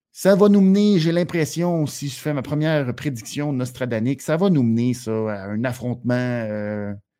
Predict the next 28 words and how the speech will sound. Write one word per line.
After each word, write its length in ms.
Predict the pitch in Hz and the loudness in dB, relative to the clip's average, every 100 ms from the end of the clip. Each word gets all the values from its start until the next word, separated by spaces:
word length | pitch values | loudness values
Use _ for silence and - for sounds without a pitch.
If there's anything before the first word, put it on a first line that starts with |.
| _ - | _ -8
extrême. 680 | - - 143 165 156 123 104 117 | -6 -6 -2 -2 0 -4 -8 -10
J'ai 140 | 113 | -8
l'impression 360 | 123 - 120 139 | -6 -6 -8 -6
qu'il 120 | 120 | -6
y 20 | |
aura 140 | 110 107 | -6 -6
le 100 | 98 | -8
premier 460 | - 139 147 156 | -8 -6 -2 -4
Extreme 480 | 120 - - 131 127 | -6 -12 -8 -4 -2
Rules. 420 | 120 139 143 143 | 0 -2 -2 -6
Ce 180 | 123 - | -8 -12
sera 200 | 123 151 | -10 -4
le 100 | 131 | -4
match 240 | 107 117 - | -4 -8 -10
entre 240 | 107 110 | -10 -4
Miz 420 | 113 143 156 127 | 0 2 2 2
et 60 | 120 | 0
Morrison. 720 | 123 135 110 - 131 131 131 123 _ _ _ _ _ _ _ _ _ _ _ _ | -2 -2 -6 -4 -4 -2 -6 -10 _ _ _ _ _ _ _ _ _ _ _ _
Est-ce 800 | _ _ _ _ _ _ _ - | _ _ _ _ _ _ _ -6
que 80 | 160 | -4
ce 120 | 165 | -4
sera, 160 | 156 175 | 0 4
euh, 1000 | 175 160 135 127 127 127 123 123 117 117 _ _ _ | 6 6 4 0 -2 -2 -2 -2 -4 -6 _ _ _
version 360 | 139 131 - 170 | -2 0 0 -2
ridicule 640 | 139 139 113 170 196 185 139 | 0 -4 -2 0 2 2 0
ou 100 | 127 | -2
version 340 | 120 123 156 156 | -4 -4 -4 -4
sérieuse ? 760 | 131 107 123 151 139 110 - | -4 -2 -2 -2 -6 -10 -18